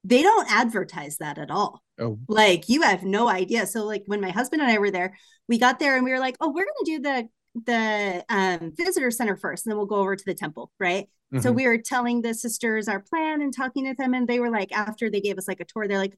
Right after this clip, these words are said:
Speaker 1: "Oh, you wanted to do a session at the temple, didn't you?" We're like, "Yeah, we would really like to." And they're like, "Run, run now, because they will close the doors, lock it, nobody in for hours.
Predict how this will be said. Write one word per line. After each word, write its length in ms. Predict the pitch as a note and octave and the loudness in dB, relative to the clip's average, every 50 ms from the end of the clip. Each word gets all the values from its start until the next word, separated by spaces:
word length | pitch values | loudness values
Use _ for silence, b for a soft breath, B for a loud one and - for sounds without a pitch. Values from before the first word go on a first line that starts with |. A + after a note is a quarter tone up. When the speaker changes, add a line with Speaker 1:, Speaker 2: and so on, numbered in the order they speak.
| _ _ - | _ _ 0
Speaker 1:
"Oh, 80 | B3+ A3+ | 2 2
you 180 | G#3+ G#3 D4 D#4+ | 2 2 2 4
wanted 220 | F#4 F#4 F#4 - | 4 4 4 2
to 80 | - C4 | 0 0
do 100 | C4 A3+ | -2 -2
a 40 | |
session 280 | G#3+ - A#3+ A3+ - A3+ | -2 -2 -4 -4 -4 -4
at 80 | E3+ - | -6 -6
the 60 | F3+ | -8
temple, 320 | - - A3 G#3+ - D#3+ | -8 -8 -8 -6 -8 -6
didn't 220 | D#3+ G3+ G3+ - - | -4 -4 -4 -4 -6
you?" 100 | D#3+ - - F#3 G#3+ | -12 -18 -18 -16 -12
We're 140 | - F#3+ F3+ | -12 -10 -10
like, 160 | E3 D#3+ D3 - | -10 -12 -10 -8
"Yeah, 180 | F#3+ G#3+ - - - | -6 -6 -6 -6 -8
we 80 | A#3+ | -10
would 100 | F3+ - | -10 -10
really 140 | G3+ F#3 F#3 | -10 -8 -6
like 160 | F#3+ G3+ G3+ | -6 -6 -6
to." 80 | - G3 | -4 -4
And 120 | F#3 F3+ | -2 0
they're 80 | F#3 G3 | 0 0
like, 180 | F#3 F#3+ F#3+ b b b b b _ _ _ _ _ _ | 0 -2 -4 b b b b b _ _ _ _ _ _
"Run, 640 | - F#3+ F#3 G3 G3+ G3 F#3 E3+ D3+ A#2 C3 F3 - _ _ _ _ _ _ _ _ _ _ _ _ _ - | -8 -4 0 2 2 2 2 0 -2 -8 -14 -16 -18 _ _ _ _ _ _ _ _ _ _ _ _ _ -8
run 500 | F#3 F#3 G#3 G#3 G#3+ G#3+ A3 A3+ A3+ A3+ | -2 0 2 2 4 4 2 2 2 0
now, 480 | A3+ G#3 F#3+ F3 D3+ - - - A3+ A#3 - _ _ _ _ _ | 0 0 0 -2 -4 -6 -8 -8 -8 -8 -10 _ _ _ _ _
because 360 | B3+ A#3 - A#3 G#3+ G3+ G3+ | -2 0 2 2 2 2 2
they 180 | - A3+ G#3 A3 | 2 2 2 2
will 420 | A3+ A3 A3 G#3+ G#3+ G#3 G3+ G3+ _ _ - - | 2 2 0 -2 -2 -4 -8 -12 _ _ -6 -2
close 240 | A#3+ A#3+ C4+ C4+ | 0 0 0 0
the 80 | - D4 | -2 -2
doors, 380 | A3+ A#3+ A3+ A3 G#3 G3+ G3+ - | -2 0 0 0 0 -2 -2 -4
lock 280 | - F#3 F#3 F#3 F#3 F#3+ | -2 0 0 0 0 -2
it, 140 | G3+ F3 - - | -4 -6 -6 -6
nobody 500 | G3 G#3 G#3 G#3 F#3+ G3+ G3 F#3+ F#3 F3+ | -4 0 0 2 2 2 0 0 -2 -2
in 140 | F3 F3+ | -4 -4
for 160 | D#3+ - F#3 - | -6 -6 -6 -4
hours. 580 | - F3 E3+ D#3+ C#3 A#2+ G#2+ - - - - | -2 -2 -2 -2 -4 -8 -10 -10 -10 -12 -12